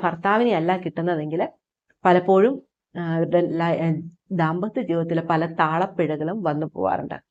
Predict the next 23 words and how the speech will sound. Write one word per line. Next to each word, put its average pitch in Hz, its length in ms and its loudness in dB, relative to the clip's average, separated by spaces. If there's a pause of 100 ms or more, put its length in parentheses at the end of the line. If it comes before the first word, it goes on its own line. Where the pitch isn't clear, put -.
(380)
വളരെ 269 200 10
നല്ല 285 200 6
ക്ഷമയുള്ള 277 580 8
ഒരാളാണെങ്കിൽ 233 600 6
ഇവരെ 196 180 8
സഹിച്ച് 180 420 6
മുന്നോട്ട് 185 360 4
വളരെ - 460 2 (160)
സ്മൂത്ത് 175 380 -4
ആയിട്ട് 165 200 0
പോവുകയും 190 460 8
ചെയ്യും 165 220 2
കേട്ടോ. 165 220 2 (640)
അത് 185 140 2
അവരെ 185 220 8
രഹസ്യമായിട്ട് 202 760 8
ചോദിച്ചറിയുക, 180 680 8
അവരുടെ 180 220 6
പങ്കാളിയോട്, 175 760 8
സ്ത്രീയുടെ 180 340 6
ആണെങ്കിലും 175 280 6
പുരുഷന്റെ 180 400 2
ആണെങ്കിലും. 165 400 4